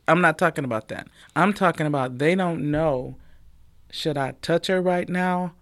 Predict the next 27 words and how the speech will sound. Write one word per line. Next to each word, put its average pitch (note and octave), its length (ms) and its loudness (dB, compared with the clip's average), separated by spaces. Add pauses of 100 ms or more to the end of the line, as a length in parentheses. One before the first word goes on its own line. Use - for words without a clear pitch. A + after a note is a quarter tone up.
(640)
Um, C3+ 200 -6
she's D3+ 280 -4
having C3+ 260 0
a A#2 80 -6
nightmare. E3+ 640 0
What D#3 200 -2
do C#3+ 140 -6
I B2+ 100 -4
do? D#3 280 -2
I D3 180 0
can't C#3 360 -6
help E3 320 -2
her. F3 160 2
And D3 180 0
as B2 120 -4
a B2 80 -4
man, C3+ 640 0 (400)
I D#3 140 2
can't E3+ 380 -4
help D#3 280 0
her." - 200 -6 (360)
You C#3+ 140 -6
know, C3 220 -2 (120)
it D3+ 140 -2
just - 340 -4 (100)
breaks D3+ 420 0
them. A2+ 280 -12